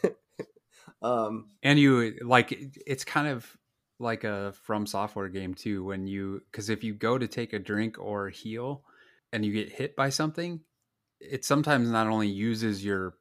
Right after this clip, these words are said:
Speaker 2: potion, but doesn't give you the effect
Speaker 1: Yeah.
Speaker 2: of said potion or whatever. So I remember finding that incredibly frustrating when I was playing Monster Hunter World.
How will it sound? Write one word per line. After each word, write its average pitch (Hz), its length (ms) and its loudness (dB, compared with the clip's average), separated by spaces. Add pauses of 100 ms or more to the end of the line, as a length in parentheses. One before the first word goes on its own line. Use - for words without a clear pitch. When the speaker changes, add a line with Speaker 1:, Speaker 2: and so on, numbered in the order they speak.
Speaker 2:
potion, 113 400 -4
but 92 180 -10
doesn't 101 420 -4
give 107 180 -2
you 98 120 -4
the 95 140 -6
effect 113 400 -8
Speaker 1:
Yeah. - 20 0
Speaker 2:
of 120 260 0
said 95 320 -6
potion 95 440 -8
or 92 140 -4
whatever. 92 500 -2
So 107 380 -2
I 110 160 0
remember 101 580 0
finding 104 380 -4
that 101 260 -8 (600)
incredibly 110 560 -2
frustrating 107 600 -10
when 113 120 -8
I 110 120 -8
was 107 160 -14
playing 113 240 -8
Monster 110 320 -6
Hunter 113 240 -4
World. 113 340 -8